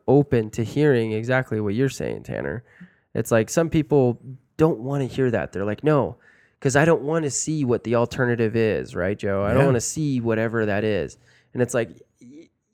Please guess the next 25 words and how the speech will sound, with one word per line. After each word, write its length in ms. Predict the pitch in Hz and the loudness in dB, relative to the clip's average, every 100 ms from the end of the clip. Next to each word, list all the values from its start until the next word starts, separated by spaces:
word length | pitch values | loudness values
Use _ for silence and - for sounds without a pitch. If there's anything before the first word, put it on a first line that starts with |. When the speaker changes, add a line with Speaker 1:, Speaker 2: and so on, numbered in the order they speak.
| _ - | _ -16
Speaker 1:
you 260 | 190 196 226 | -8 -2 0
do." 720 | 190 294 311 302 208 120 113 _ - | 6 6 8 6 4 2 -2 _ 0
You 100 | 285 | 8
do. 760 | 311 311 311 269 190 117 117 _ 110 | 10 12 10 10 8 6 2 _ -4
Speaker 2:
Yeah. 300 | 98 104 120 | 2 6 8
Speaker 1:
You 140 | 254 | 6
totally 640 | - - 254 269 247 240 220 | 4 8 8 8 6 4 4
do. 560 | 214 190 214 156 113 - | 4 6 6 6 4 0
Speaker 2:
<laughs> 40 | |
Yeah. 380 | 110 - 139 104 | -6 -4 -4 0
Speaker 1:
You're 160 | 226 190 | 2 2
freaking 680 | - - 254 247 233 208 | 0 0 0 4 2 4
miserable, 680 | 208 214 196 196 175 139 123 | 6 6 8 6 6 6 4
man. 560 | 110 113 131 170 208 202 - | 4 2 4 2 0 -4 2
You're 180 | 185 208 | 4 6
miserable 640 | 220 214 220 196 175 156 | 6 6 4 4 4 4
doing 300 | 151 160 151 | 4 4 4
what 100 | 135 | 4
you're 100 | 123 | 2
doing. 540 | 120 139 123 101 64 - _ _ _ _ _ | 4 4 4 2 -2 -12 _ _ _ _ _
D-, 100 | 151 - | -6 0
at 180 | 185 185 | 0 2
least 320 | 226 240 - | 2 2 2
just 220 | 143 - | 0 0
try. 420 | - 135 98 85 | 2 4 4 -2